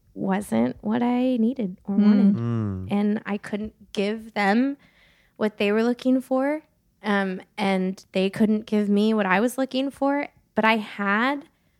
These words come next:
Speaker 1: like, the peace of mind to say, like, "This is not, like, feeding the life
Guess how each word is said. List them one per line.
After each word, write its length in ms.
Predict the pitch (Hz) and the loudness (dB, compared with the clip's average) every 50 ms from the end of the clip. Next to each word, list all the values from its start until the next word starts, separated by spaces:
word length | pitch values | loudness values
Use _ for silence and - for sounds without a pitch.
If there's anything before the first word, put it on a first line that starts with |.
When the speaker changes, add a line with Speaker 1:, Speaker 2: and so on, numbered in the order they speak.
| - - _ _ _ _ _ _ _ _ _ _ _ _ _ _ _ | -20 -20 _ _ _ _ _ _ _ _ _ _ _ _ _ _ _
Speaker 1:
like, 420 | 233 226 208 196 190 190 - - _ _ _ _ _ _ | 0 2 2 2 0 -2 -8 -18 _ _ _ _ _ _
the 120 | - 214 220 | -6 -6 -6
peace 360 | 220 - - 240 233 - - | -6 -6 -6 -6 -4 -4 -4
of 120 | 226 214 | -4 -2
mind 580 | 208 202 190 175 175 175 190 220 247 262 254 - _ - | -2 -2 0 0 0 0 0 0 -2 -2 -4 -8 _ -14
to 120 | - 233 | -12 -8
say, 180 | - - 226 214 | -4 -2 -2 0
like, 260 | 208 196 190 - - _ _ _ _ - | 0 -2 -2 -6 -10 _ _ _ _ -6
"This 320 | 202 214 254 277 - - | -4 -4 -4 -6 -8 -10
is 260 | - 254 220 202 - | -10 -10 -10 -8 -8
not, 600 | 190 180 175 170 170 180 196 202 202 190 175 - - _ _ _ _ _ _ _ _ _ _ _ _ _ _ | -8 -8 -6 -6 -4 -4 -2 -2 -4 -4 -6 -10 -16 _ _ _ _ _ _ _ _ _ _ _ _ _ _
like, 280 | - 196 190 190 - _ _ _ _ _ _ | -4 -2 -2 -4 -6 _ _ _ _ _ _
feeding 880 | _ - - - - 214 214 214 196 202 196 196 190 196 190 185 190 196 - _ _ _ _ _ _ _ _ _ _ _ _ | _ -20 -12 -6 -4 -2 -2 -2 -2 -4 -4 -2 -2 -2 -2 -4 -6 -8 -10 _ _ _ _ _ _ _ _ _ _ _ _
the 140 | - 196 185 | -2 0 2
life 560 | 185 180 165 160 151 156 170 - - - - | 2 2 2 2 0 -2 -6 -8 -14 -20 -20